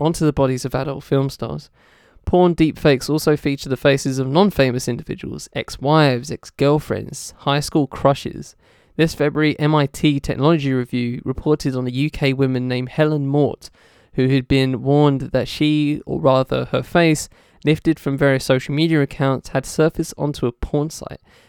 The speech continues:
pasted onto violent sex acts. Such deepfakes, it should be said,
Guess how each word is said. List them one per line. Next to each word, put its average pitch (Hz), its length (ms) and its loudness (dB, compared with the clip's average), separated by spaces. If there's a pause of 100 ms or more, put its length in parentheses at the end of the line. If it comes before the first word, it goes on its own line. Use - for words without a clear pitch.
(120)
pasted 156 360 2
onto 151 280 0
violent 131 380 0
sex - 360 -4
acts. - 440 -16 (540)
Such 190 300 0
deepfakes, 147 640 0
it 135 140 -2
should 165 160 2
be 147 80 2
said, 127 340 0